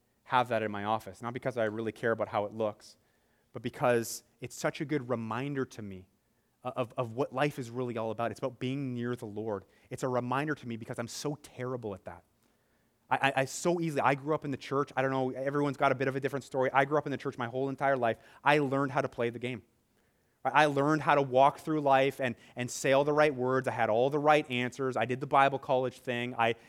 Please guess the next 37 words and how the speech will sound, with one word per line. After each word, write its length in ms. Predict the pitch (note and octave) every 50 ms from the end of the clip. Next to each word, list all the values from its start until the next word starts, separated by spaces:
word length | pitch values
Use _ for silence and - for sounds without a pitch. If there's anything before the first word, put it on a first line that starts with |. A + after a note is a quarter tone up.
| - -
you 80 | - B2+
know, 60 | C3
I've 160 | B2+ C3 A#2+
done 200 | - C#3+ C#3+ C#3
youth 300 | B2+ B2 D3 D#3+ D3+ -
group 160 | - D3+ D#3 D3+
my 120 | D3 C#3+
whole 240 | C#3+ D3+ D3 C#3+ C#3
life. 360 | C3+ C3+ C3+ C3 C3 B2+ - -
I 180 | C#3+ C#3+ D3
know 340 | D3 D3 D3 D3+ D#3 E3 E3
how 140 | D#3 F3+ F3
to 100 | F#3 F#3+
perform. 640 | F#3 - A3+ G#3+ - - - F#3+ F3 E3+ E3 D#3+ E3 - - - -
I 160 | - F3+ F3+
know 260 | F3+ F#3 F#3+ G3 G3 F3+
how 140 | - G3
to 100 | F#3+ F#3
behave. 720 | E3+ E3+ G3 F3 C#3+ E3+ G#3 G3+ E3+ C#3 A#2+ A2 - - - _ _ _ _ _ _ _ _ _ _ _ _ _ _ _ _ _ _ _ _ _
And 120 | - E3 F3
in, 300 | G3 F#3+ G3+ A3 G#3+ G#3+ G#3 - -
in 280 | - G#3 G3+ G3+ F3 C#3
doing 340 | A#2+ F#3 G#3 B3 B3+ A#3+ A3
all 240 | F#3+ E3 E3 E3 D#3
of 80 | D3
that, 220 | - D#3 D3 D#3 -
I 140 | D#3+ E3 E3
know 180 | F3 F#3+ G3+
how 140 | G3 G3+ G3+
to 60 | F#3
let 260 | E3+ E3+ F3 F#3+ F3 F3+
my 140 | F3 E3
heart 360 | D#3 - - G#3 G3+ F#3+ F#3 -
atrophy 720 | E3 E3+ F#3 G3 F#3+ - F3 D#3+ - - D#3 D3+ D3 D3 - - - -
and 120 | D3+ D3+
become 400 | D#3+ D#3 D#3 - E3+ E3+ F3 D#3
blah. 460 | C3+ C#3+ D#3+ F#3 F#3+ E3 - C3+ -